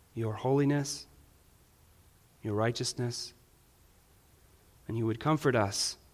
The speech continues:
with your grace and your love. In the name of Christ we pray. Amen. One of the reasons I'm so excited to get to, uh,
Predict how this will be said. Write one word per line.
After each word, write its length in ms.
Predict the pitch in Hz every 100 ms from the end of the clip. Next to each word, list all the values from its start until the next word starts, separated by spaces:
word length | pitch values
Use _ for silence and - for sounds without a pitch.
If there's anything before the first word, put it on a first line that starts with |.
| _ _ _ _ _ _
with 280 | - 110 - - - - - - - -
your 280 | 113 120
grace 500 | 117 107 104 101 - - - - -
and 80 | 107
your 100 | 101
love. 380 | 101 98 98 - - - _ _ _ _ - _ _ - - - _ - _ _ - -
In 80 | 104
the 80 | 104
name 240 | 117 123
of 120 | 113
Christ 360 | - 127 127 123
we 80 | 123
pray. 340 | 131 135 90 - - - _ - - -
Amen. 260 | 90 92 - _ _ _ _ _ - _ _ _ - - - - - - - - - - - - - - - -
One 180 | 160 269
of 80 | 285
the 80 | 196
reasons 380 | 202 202 196
I'm 140 | 170 151
so 180 | 190 185
excited 560 | - 156 175 170 123
to 140 | - 139
get 240 | 147 147
to, 280 | - 135 123 -
uh, 300 | 127 107